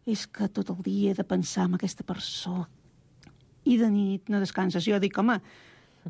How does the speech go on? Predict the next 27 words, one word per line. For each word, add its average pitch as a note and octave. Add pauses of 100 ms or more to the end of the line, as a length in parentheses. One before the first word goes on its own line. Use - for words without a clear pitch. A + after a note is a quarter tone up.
(100)
sisplau, A3+
tot B3+
el A#3+
dia C#4+
no C4+
et G#3
deixa A#3+
parlar A3
i G#3+
a A3
la A3
nit A3+
li A#3+
dones B3+
permís A3
perquè G#3
no G#3
puguis G3+
descansar.» F3
No, D#3 (520)
Déu A#3
vol A3
que G3+ (160)
tu G#3+
descansis A3 (100)
en F#3
ell. F3